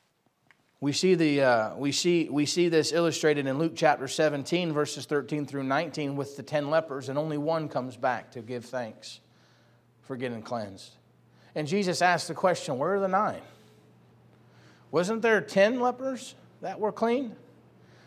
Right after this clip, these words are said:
Where are the nine? So gratitude is a big part of your prayer life.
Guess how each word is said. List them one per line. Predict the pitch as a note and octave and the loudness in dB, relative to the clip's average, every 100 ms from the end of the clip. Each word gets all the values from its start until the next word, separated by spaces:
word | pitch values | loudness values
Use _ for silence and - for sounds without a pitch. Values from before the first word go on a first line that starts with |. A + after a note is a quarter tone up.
| - - | -20 -4
Where | C#3+ F#3 | 2 4
are | G3 | 4
the | G3+ | 4
nine? | G3+ D#3+ A2 F2 - - _ _ _ _ _ _ _ _ _ _ _ _ _ _ _ _ | 4 2 -2 -10 -20 -20 _ _ _ _ _ _ _ _ _ _ _ _ _ _ _ _
So | - G#3+ - - - D3+ | 4 4 4 -4 -16 0
gratitude | F3+ A#3 D#4+ C#4 - G#3+ F3 D#3+ E3 G#3 - - - - - | 6 10 10 8 6 6 8 8 4 0 -8 -20 -20 -20 -10
is | F#3 F3 | -2 0
a | E3+ | 0
big | D#3+ B3 F#3 | 4 4 4
part | - A3+ G#3 | -2 4 4
of | F3 | 4
your | E3+ | 2
prayer | E3+ G3 F#3 | -2 -4 0
life. | D3+ G#2+ - - - | 0 0 -4 -18 -20